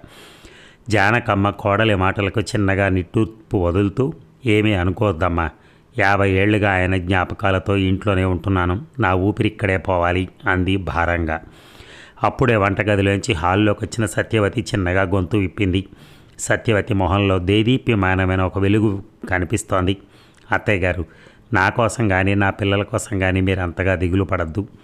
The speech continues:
నేను నా పిల్లలకి ఎలాగైనా మంచి చదువులు చెప్పించి ప్రయోజకుల్ని చేసుకుంటాను. పిల్లల గురించి ఆయన కన్న కలలను తప్పక నెరవేర్చుతాను. నేను ఈ ఉమ్మడి ఆస్తిని ఎంతమాత్రం కోరుకోవటం లేదు. నాకు ఈ ఇల్లు వద్దు.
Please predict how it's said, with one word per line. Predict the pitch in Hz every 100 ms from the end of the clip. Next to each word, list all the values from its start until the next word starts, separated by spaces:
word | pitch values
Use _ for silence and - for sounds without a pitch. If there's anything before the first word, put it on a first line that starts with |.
| - - - 117
నేను | 107 107
నా | 101 95
పిల్లలకి | - 104 98 98 101
ఎలాగైనా | 90 98 101 98 98
మంచి | 92 92 113
చదువులు | 110 101 101
చెప్పించి | 104 104 110 95 -
ప్రయోజకుల్ని | 104 95 92 104 98 - 98 92 -
చేసుకుంటాను. | 98 - 98 98 87 87 - - - - - -
పిల్లల | 98 98 101
గురించి | 98 101 90 113
ఆయన | 90 92 95
కన్న | - 107 107
కలలను | 101 98 92 95 98
తప్పక | 90 92 - 110
నెరవేర్చుతాను. | 107 90 92 98 - - 98 85 92 - - - - 123
నేను | 113 123
ఈ | 117 107
ఉమ్మడి | 104 107 120 107
ఆస్తిని | 98 - 107
ఎంతమాత్రం | 90 78 101 98 - 107
కోరుకోవటం | 82 101 98 - 92 101 92
లేదు. | 95 104 - -
నాకు | 95 92 -
ఈ | 95
ఇల్లు | 87 101
వద్దు. | 87 82